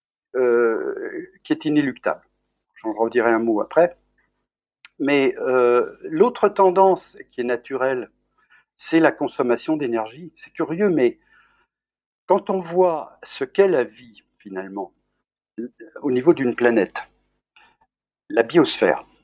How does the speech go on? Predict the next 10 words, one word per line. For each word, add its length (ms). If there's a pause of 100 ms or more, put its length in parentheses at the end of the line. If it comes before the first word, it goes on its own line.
(1080)
la 160
biosphère 840 (680)
est 240
un 100
moyen 840 (680)
de 100
développer 960 (340)
la 180
dissipation 760
d'énergie. 500